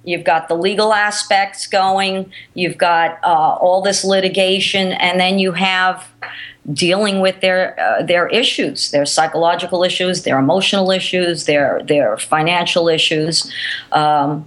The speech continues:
and again, this is where we see the faith community also. Um, and we've been fortunate enough, and Michael probably maybe take a minute to talk about, uh, a home that we are about ready to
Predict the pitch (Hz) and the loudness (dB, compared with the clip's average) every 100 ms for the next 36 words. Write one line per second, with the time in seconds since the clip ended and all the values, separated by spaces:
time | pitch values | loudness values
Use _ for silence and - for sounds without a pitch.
0 | - 160 156 165 208 147 143 190 208 185 | -2 0 0 0 0 -2 0 0 -2 -4
1 | 160 - 170 165 165 175 156 - 170 160 | -4 0 2 2 0 -2 -2 -2 0 0
2 | 160 - 156 151 165 160 160 - 165 160 | -2 -2 -4 0 0 -2 -4 -4 0 0
3 | 156 156 156 - 175 196 - 156 139 139 | 0 0 0 2 2 0 0 2 0 -2
4 | - - _ - 139 - - 139 139 208 | -10 -20 _ -4 -2 -2 -4 -6 0 0
5 | 285 440 311 202 185 - 170 165 160 160 | 2 0 0 0 0 0 -2 2 2 0
6 | 165 170 170 180 170 175 165 170 170 165 | -2 0 0 0 -2 0 2 0 -2 -2
7 | 156 156 147 135 156 151 151 165 156 - | 0 -2 -2 -2 -2 0 0 0 -2 -4
8 | 147 160 147 147 143 147 135 131 - - | -2 0 2 0 2 2 2 -2 -8 -12
9 | - - 147 135 120 120 - - 151 139 | -10 -2 2 2 0 -2 -4 0 0 2
10 | 180 165 151 147 165 156 156 143 151 151 | 2 2 2 2 0 2 2 2 2 2
11 | 147 - 151 151 151 147 - 151 143 139 | 0 -2 -2 0 -2 -2 -2 -2 0 -2